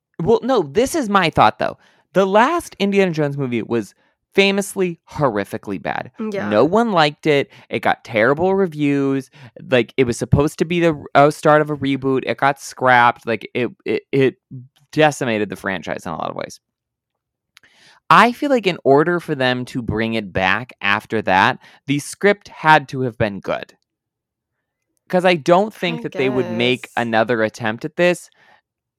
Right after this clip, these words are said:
Speaker 1: after how horrifically the last one went,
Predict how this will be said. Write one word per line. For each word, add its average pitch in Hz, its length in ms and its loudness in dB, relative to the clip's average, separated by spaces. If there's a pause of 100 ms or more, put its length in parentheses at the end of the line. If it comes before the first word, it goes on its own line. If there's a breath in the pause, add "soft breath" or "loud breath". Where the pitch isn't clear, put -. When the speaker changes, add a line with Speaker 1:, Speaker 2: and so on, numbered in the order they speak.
(160)
Speaker 1:
after 139 340 2
how 131 200 4
horrifically 127 560 0
the 113 100 0
last 107 380 2
one 175 160 -4
went, 175 240 -2